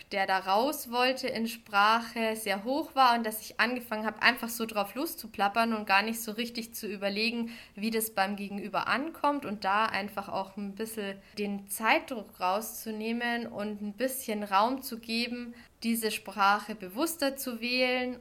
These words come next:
und dann auch dem Gegenüber den Raum zu geben, das, was er in Sprache ausgedrückt hat, nochmal für dich zurückzuspiegeln.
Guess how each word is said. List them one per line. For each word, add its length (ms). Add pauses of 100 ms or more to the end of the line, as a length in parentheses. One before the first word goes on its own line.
und 220
dann 180
auch 280
dem 260
Gegenüber 920 (320)
den 140
Raum 340
zu 140
geben, 380
das, 240
was 180
er 200
in 100
Sprache 960
ausgedrückt 800
hat, 200
nochmal 380
für 240
dich 480 (180)
zurückzuspiegeln. 1160